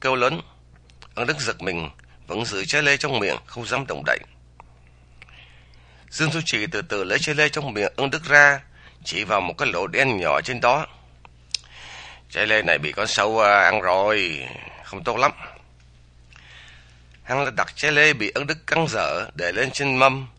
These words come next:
đổi trái khác cho y. "Trái này ngon hơn à, hãy ăn, ăn trái này đi." "Được, đa tạ Dương huynh." Ân Đức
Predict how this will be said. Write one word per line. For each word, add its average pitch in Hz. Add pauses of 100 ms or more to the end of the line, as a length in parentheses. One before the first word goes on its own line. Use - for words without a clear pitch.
(200)
đổi 78
trái 104
khác 143
cho -
y. 120 (1040)
"Trái 101
này 101
ngon 87
hơn 98
à, - (280)
hãy -
ăn, 113
ăn 110
trái 120
này 110
đi." 104 (2000)
"Được, 104 (480)
đa 110
tạ 78
Dương 107
huynh." 98 (1040)
Ân 127
Đức 160